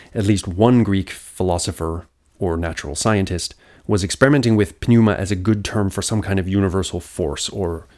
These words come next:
universal element or principle. In the medical context, the fourth century medical writer Praxagoras of Kos had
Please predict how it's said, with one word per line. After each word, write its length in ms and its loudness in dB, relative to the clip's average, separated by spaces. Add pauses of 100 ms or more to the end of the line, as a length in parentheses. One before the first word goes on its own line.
(140)
universal 580 -2
element 480 -4 (240)
or 200 -2
principle. 480 -4 (1000)
In 100 4
the 60 4
medical 440 4
context, 640 -10 (460)
the 100 -8
fourth 200 0
century 300 2
medical 300 2
writer 380 0 (500)
Praxagoras 800 0
of 140 -10
Kos 600 -4 (1000)
had 300 -2